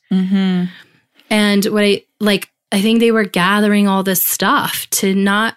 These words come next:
Speaker 2: like, they might have been ready, but, um,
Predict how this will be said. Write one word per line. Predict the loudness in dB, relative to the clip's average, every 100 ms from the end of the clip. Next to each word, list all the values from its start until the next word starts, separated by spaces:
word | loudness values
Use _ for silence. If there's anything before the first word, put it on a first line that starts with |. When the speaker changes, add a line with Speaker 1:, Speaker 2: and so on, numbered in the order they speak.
| -6
Speaker 2:
like, | -2
they | 2
might | 2 2
have | 0 0
been | -2 0
ready, | 0 -2 0 0 -2 -6 -14 -14 -16 _
but, | -2 0 0 -4 _ _
um, | -2 0 2 0 -2